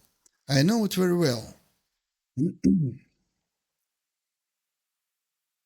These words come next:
Я це дуже добре,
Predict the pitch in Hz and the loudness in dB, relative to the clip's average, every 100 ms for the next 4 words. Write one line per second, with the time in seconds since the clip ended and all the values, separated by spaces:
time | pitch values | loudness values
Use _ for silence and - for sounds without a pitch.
0 | _ _ _ _ _ _ _ _ _ _ | _ _ _ _ _ _ _ _ _ _
1 | _ _ _ _ _ _ _ - _ _ | _ _ _ _ _ _ _ -20 _ _
2 | 127 117 123 123 123 123 127 175 135 117 | -4 0 -2 0 0 0 0 0 -2 -4